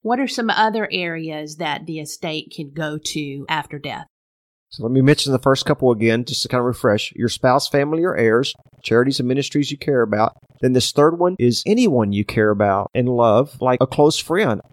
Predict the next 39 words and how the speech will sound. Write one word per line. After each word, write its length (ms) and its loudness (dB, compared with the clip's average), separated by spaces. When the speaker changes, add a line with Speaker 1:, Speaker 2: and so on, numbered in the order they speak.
Speaker 2:
I've 240 0
had 480 2
some 260 -4
single 800 0
ladies 720 0
and 380 0
men 520 2
that 240 2
never 260 4
got 200 2
married, 520 2
and 400 -2
they 120 4
don't 220 -2
have 420 -2
children 680 0
or 180 -2
grandchildren, 640 -2
but 100 -2
they 140 0
have 160 0
close 340 0
friends 480 -2
or 60 -2
maybe 280 2
a 60 0
niece 540 -4
or 160 0
a 40 -2
nephew 540 0
that 200 0
they 120 4
could 160 -6
leave 240 0
that 140 2
estate 460 -2
to. 340 2
But 160 2
again, 680 0